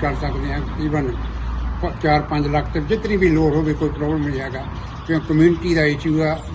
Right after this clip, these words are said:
ਬੜ-, ਬੜੀਆਂ ਕੰਪਨੀਆਂ ਜਾਂ ਸਭ ਸਪੋਰਟ ਕਰਦੀਆਂ ਸਾਨੂੰ।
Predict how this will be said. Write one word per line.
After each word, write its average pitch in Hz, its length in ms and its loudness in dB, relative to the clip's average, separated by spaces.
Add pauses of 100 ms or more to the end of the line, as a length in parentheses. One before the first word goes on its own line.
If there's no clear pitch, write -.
ਬੜ-, 143 100 -4
ਬੜੀਆਂ 147 260 -2
ਕੰਪਨੀਆਂ 156 720 -2
ਜਾਂ 156 160 -8 (360)
ਸਭ 156 140 -2
ਸਪੋਰਟ 147 380 -6
ਕਰਦੀਆਂ 135 320 -6
ਸਾਨੂੰ। 127 280 -12